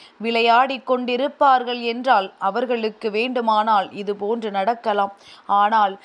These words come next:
எந்த பிள்ளை தெய்வத்தின் மீது உண்மையான நம்பிக்கை கொண்டு,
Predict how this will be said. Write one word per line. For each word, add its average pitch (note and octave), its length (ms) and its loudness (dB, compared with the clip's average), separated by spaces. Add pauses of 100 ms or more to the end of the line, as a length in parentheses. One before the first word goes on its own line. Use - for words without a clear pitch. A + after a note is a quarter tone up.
(180)
எந்த A3+ 380 -4
பிள்ளை B3 380 -2
தெய்வத்தின் B3+ 640 -2
மீது A#3+ 360 -4
உண்மையான B3 640 0
நம்பிக்கை B3 580 -6
கொண்டு, A3+ 400 -4